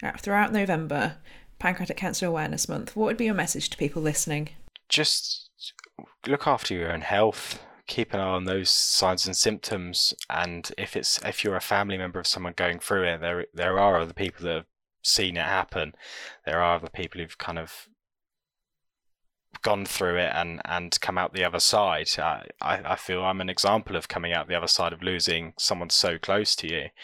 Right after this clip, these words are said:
Speaker 2: So you, you, you can do it no matter what position you're in, and, and y-, there is support networks out there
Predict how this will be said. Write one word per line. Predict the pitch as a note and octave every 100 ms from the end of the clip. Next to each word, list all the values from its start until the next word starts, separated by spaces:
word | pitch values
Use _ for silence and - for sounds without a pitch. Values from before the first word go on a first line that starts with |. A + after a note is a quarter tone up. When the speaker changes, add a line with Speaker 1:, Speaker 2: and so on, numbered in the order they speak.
| - - - - -
Speaker 2:
So | -
you, | F#2 F#2
you, | F2 F2 F2+ F#2 F#2+
you |
can | - B2 G2
do | E2+ F2
it | D2+
no |
matter | E2+ E2
what | F2 -
position | - E2 - D#2+
you're | E2
in, | F2+ E2+
and, | E2 D#2+ - _
and | E2+ E2 E2 - - - _ _ _ _ _ _ -
y-, | -
there | - F#2
is | F#2+
support | - - - F#2 E2+
networks | E2+ D#2+ D#2 - -
out | F#2 -
there | E2+ E2